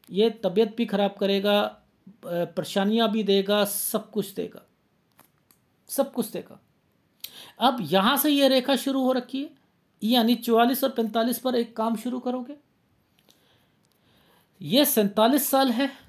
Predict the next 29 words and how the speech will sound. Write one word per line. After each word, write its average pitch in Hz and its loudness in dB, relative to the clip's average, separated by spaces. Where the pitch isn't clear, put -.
सैंतालीस 220 0
साल 254 0
के 262 -2
बाद 233 0
यहाँ 196 0
कुछ - -8
आपके 196 -2
ससुराल 220 0
में 240 0
दिक्कत 247 -6
आ 254 4
रही 262 -4
है, 285 -12
ये 214 4
पचास 214 0
साल 247 2
तक 254 -6
है। 294 -14
अब 294 0
इसी 330 4
में 277 4
आपको, 240 2
यहाँ 185 2
मैं 339 2
आपको 247 2
एक 277 0
साइन 214 0
दिखाता 175 -6
हूँ, - -18